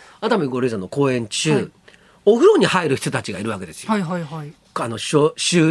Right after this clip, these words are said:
Speaker 1: 演後。
Speaker 2: はいはいはい。先週もね、その話ちょっとされてましたけど。
Speaker 1: うん。
Speaker 2: ええ。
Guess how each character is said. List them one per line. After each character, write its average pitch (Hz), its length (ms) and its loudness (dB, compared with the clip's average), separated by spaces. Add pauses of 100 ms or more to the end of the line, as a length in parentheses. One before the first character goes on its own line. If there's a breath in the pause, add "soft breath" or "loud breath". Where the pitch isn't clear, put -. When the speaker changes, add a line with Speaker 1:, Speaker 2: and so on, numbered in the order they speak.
(100)
Speaker 1:
演 143 260 2 (380)
後。 127 200 -2
Speaker 2:
は 226 200 -4
い 190 40 -6
は 175 180 -6
い 165 40 -10
は 156 240 -14
い。 190 40 -20
先 339 180 -2
週 359 120 0
も 339 120 2
ね、 415 120 2
そ 370 100 2
の 285 80 2
話 240 300 0
ち - 60 -8
ょ 220 60 -4
っ - 20 -6
と 180 100 -12
さ 202 100 -4
れ 196 80 -6
て 190 100 -4
ま 190 140 -2
し - 60 -10
た 170 140 -8
け 170 100 -10
ど。 160 360 4
Speaker 1:
う - 40 -8
ん。 139 40 -6
Speaker 2:
え 165 140 -8
え。 - 20 -16